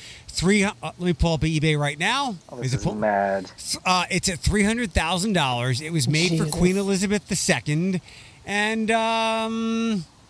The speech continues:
Speaker 1: uh, it's a legit auction 'cause eBay hasn't taken it down. You, you're telling me this hasn't been the talk of London?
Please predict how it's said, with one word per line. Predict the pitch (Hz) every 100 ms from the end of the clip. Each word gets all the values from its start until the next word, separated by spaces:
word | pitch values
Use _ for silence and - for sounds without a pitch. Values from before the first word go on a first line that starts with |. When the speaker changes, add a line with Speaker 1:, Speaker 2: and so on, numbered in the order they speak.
| - - - - - - - -
Speaker 1:
uh, | 131 143
it's | 143 -
a | 165
legit | 165 180 127 127 180 165
auction | 208 226 220 185
'cause | 139
eBay | 113 139 165
hasn't | 143 156 175 170
taken | 175 190
it | 185
down. | 165 202 151 - - - -
You, | 160
you're | 226 180
telling | 175 214 208
me | 190
this | 185
hasn't | 196 180 196
been | 196
the | 175
talk | - 147 151
of | 190
London? | 143 147 160 220 233